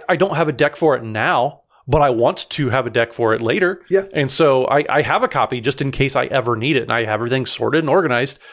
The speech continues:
Speaker 1: ready to go. I just, I know I'm gonna forget about it 'cause there's so many cool cards that are coming out all the time. So I just make sure, okay, next order, I'm gonna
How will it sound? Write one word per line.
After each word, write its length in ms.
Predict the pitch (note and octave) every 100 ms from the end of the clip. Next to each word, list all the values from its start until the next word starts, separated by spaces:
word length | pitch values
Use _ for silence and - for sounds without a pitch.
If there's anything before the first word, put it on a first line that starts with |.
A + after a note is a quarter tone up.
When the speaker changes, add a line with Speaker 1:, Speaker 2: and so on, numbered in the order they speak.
| - _ -
Speaker 1:
ready 260 | C3+ E3
to 80 | D3
go. 260 | C3+ E3+ C3
I 80 |
just, 240 | B2+ B2+ - _ _ _ _ -
I 100 | D#3
know 200 | C3+ C3+
I'm 100 | C3+
gonna 140 | C#3
forget 280 | C3+ C#3 B2
about 160 | A#2+ E3
it 60 | -
'cause 100 | A#2+
there's 160 | A#2
so 220 | - C#3+
many 160 | C3+ C#3+ -
cool 360 | - D#3 F3+
cards 360 | - - B2+ D3
that 80 | C#3
are 60 |
coming 200 | B2+ A#2+
out 120 | A2 A#2+
all 80 |
the 60 | C#3+
time. 360 | - F3+ G#3 A3 - _ _ _ -
So 140 | -
I 40 | C#3+
just 160 | B2+
make 160 | C#3+ C#3+
sure, 280 | E3 D#3+ -
okay, 260 | D#3+ G3
next 320 | C3 A#2+ - F#3
order, 240 | F3 D3
I'm 80 | A#2+
gonna 160 | A2+